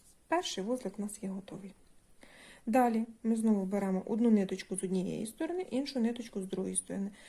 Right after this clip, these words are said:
Ниточки мають бути, м, ті, що йдуть одна навпроти іншої. Зав'язуємо один вузлик, одинарний, підтягуємо. Ось так. І зав'язуємо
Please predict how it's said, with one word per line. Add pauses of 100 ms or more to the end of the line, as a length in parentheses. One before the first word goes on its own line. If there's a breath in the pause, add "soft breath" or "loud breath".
(220 loud breath)
Ниточки
мають
бути, (680)
м,
ті,
що
йдуть
одна
навпроти
іншої. (360 soft breath)
Зав'язуємо (140)
один
вузлик, (180)
одинарний, (580 soft breath)
підтягуємо. (1900)
Ось
так. (1080 soft breath)
І
зав'язуємо